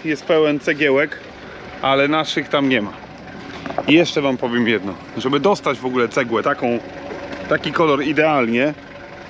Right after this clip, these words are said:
to musimy czekać do stycznia. <laughs> Ale będzie decyzja chyba inna, po prostu użyjemy innych.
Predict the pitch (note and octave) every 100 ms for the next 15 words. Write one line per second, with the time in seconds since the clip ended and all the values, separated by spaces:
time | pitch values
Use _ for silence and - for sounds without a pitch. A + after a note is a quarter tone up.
0 | - - - D3+ D3 C3+ D#3+ D#3 D#3 D3+
1 | C#3+ - C3 - E2 - - - - -
2 | - - - - - - - - - C3
3 | C3+ C3+ C3+ C#3+ C3+ C3+ D#3 C#3+ D3+ D3+
4 | D3+ A2+ G2 A#2 - C3+ B2 C3+ C3+ C#3+
5 | C3+ F#2+ - -